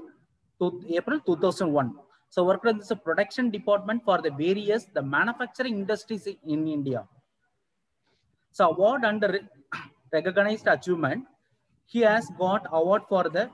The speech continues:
the securing institute of the first rank in the diploma in mechanical engineering, nineteen ninety-one. He has received the institute fund to attend the conference, to visit the various country like Germany and South Africa,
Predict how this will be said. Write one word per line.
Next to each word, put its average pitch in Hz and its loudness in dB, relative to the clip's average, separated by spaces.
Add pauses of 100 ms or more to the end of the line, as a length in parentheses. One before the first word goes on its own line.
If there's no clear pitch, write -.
the 143 -2
securing 214 -4
institute 180 -6
of 196 0
the 147 -2
first 180 -10
rank 240 -2
in 208 -6
the 170 -4
diploma 190 -6
in 185 -8
mechanical 190 -6
engineering, 185 -8
nineteen 156 -8
ninety-one. 131 -6 (880)
He 233 0
has 233 2
received 208 0
the 214 4
institute 196 -6 (120)
fund 190 -2 (580)
to 180 4
attend 175 2
the 208 0
conference, 208 0
to 185 -2
visit 170 -10
the 196 -2
various 180 -4
country 180 -6
like 151 -2
Germany 175 -4
and 151 -10
South 156 0
Africa, 196 -4